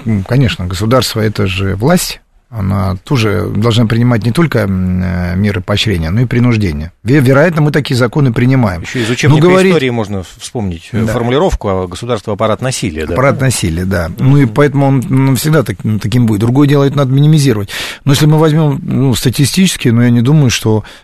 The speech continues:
Speaker 1: законопроекты, которые вот носили какой-то контрольно-ограничительные функции, так в целом для всего населения вообще имеют какую-то существенную? Я думаю, нет.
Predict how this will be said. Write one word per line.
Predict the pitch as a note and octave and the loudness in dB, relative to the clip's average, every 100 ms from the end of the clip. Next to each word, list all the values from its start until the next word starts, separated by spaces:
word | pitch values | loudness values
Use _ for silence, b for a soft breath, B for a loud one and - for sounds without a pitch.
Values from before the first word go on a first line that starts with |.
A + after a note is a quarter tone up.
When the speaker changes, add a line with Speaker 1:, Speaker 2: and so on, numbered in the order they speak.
| _ | _
Speaker 1:
законопроекты, | A2+ G#2+ B2 C3+ C3+ G#2+ G#2+ | -4 2 2 4 2 0 -4
которые | A2 B2+ A#2 A2+ A2 B B _ | -2 0 2 2 0 B B _
вот | A2 A2 | -4 0
носили | B2+ - B2+ | 2 2 2
какой-то | A2 - A#2 G#2 - A2+ B2+ B2+ A#2 A2+ G#2+ B2 | 0 -2 -2 -2 0 0 2 2 2 2 2 2
контрольно-ограничительные | B2+ - A2 A#2 A2 G#2+ G#2 G#2 G#2 G2+ | 2 0 -2 0 0 2 0 0 -2 -2
функции, | - E3 D3+ B2+ G#2+ G2+ b b b _ | 2 2 2 0 0 -2 b b b _
так | - G2 | -8 -6
в | |
целом | - D#3 A#2 | 0 2 2
для | A2 G#2+ | 0 -2
всего | B2 | -2
населения | G#2+ G#2 B2 C3+ A#2+ | -2 -2 0 2 2
вообще | G#2 G2+ - | 0 -2 -2
имеют | A2 G#2+ | 0 0
какую-то | - - G2+ G2 | -4 -10 -8 -6
существенную? | - A2 - F2 F#2 F#2 | -2 -2 -2 -4 -4 -2
Я | G2+ | 0
думаю, | A2+ B2+ B2+ | 2 4 4
нет. | A2 E2+ | 2 -2